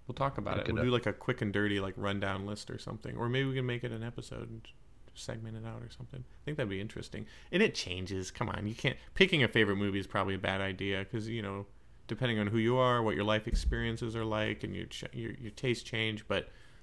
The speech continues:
Speaker 1: a top twenty right now.
Speaker 2: Yeah, I could,
Speaker 1: Yeah.
Speaker 2: I, I could theoretically, I could bang it out.
Speaker 1: Yeah.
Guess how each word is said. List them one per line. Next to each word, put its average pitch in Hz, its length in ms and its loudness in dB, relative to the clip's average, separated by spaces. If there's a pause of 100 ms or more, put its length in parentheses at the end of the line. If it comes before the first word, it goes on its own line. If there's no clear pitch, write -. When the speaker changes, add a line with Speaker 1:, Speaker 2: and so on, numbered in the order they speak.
(140)
Speaker 1:
a - 60 -4
top 139 220 2
twenty 123 220 0
right 101 240 0
now. 92 340 -4 (2250)
Speaker 2:
Yeah, 107 380 10 (380)
I 120 100 12
could, 120 200 8 (180)
Speaker 1:
Yeah. 160 60 8
Speaker 2:
I, 170 120 8 (140)
I 190 40 6
could 180 200 4
theoretically, 107 540 8
I 117 80 10
could 110 160 4
bang 95 180 6
it 98 120 4
out. 80 240 2 (640)
Speaker 1:
Yeah. - 100 -8